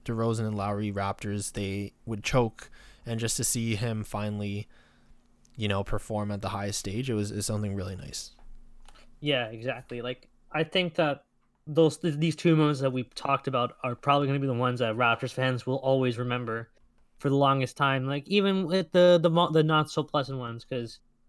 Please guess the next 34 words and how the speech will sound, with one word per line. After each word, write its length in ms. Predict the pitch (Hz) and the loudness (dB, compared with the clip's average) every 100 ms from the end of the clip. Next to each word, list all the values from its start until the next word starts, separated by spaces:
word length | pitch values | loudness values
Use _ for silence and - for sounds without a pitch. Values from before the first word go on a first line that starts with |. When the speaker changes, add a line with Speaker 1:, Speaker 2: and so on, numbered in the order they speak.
| _ - | _ -8
Speaker 2:
he 280 | 190 208 202 | -4 -2 2
had 240 | 185 180 | 2 2
a 40 | |
chance 300 | 160 175 170 - | 0 0 0 0
to 100 | 147 | 0
win 360 | 143 147 143 | 2 2 2
the, 100 | 131 - | -2 -4
the 80 | - | -6
first 260 | - 143 - | 4 4 4
round 180 | 139 131 | 2 2
series 280 | 147 131 | 2 4
in 120 | 127 127 | 2 0
twenty 220 | 147 139 | 0 -2
fourteen 380 | - 131 - 135 | 0 -2 -2 -2
against 260 | 127 123 | -2 -4
the 80 | 123 | -4
Nets, 400 | 127 123 - - - | -4 -6 -8 -16 -6
but 120 | 120 | -2
his 100 | 120 | -2
shot 260 | - 135 127 | 0 0 0
got 180 | 123 113 | -2 0
blocked 300 | 123 117 139 | -2 0 0
right 140 | 127 | 0
at 60 | 120 | 0
the 80 | |
buzzer 280 | 120 120 117 | -2 -2 -2
by 160 | 117 113 | -4 -6
Paul 280 | - 123 113 | -4 -4 -6
Pierce. 520 | - 120 113 - - - - - - - - - - - | -8 -6 -6 -8 -12 -14 -18 -20 -20 -20 -20 -20 -12 0
Speaker 1:
And 220 | 131 131 | 2 2
Speaker 2:
And, 100 | 135 | 4
Speaker 1:
then 80 | 135 | 4
Speaker 2:
um, 280 | 147 147 | 4 2
Speaker 1:
again, 540 | 127 123 117 117 123 | 0 4 6 6 2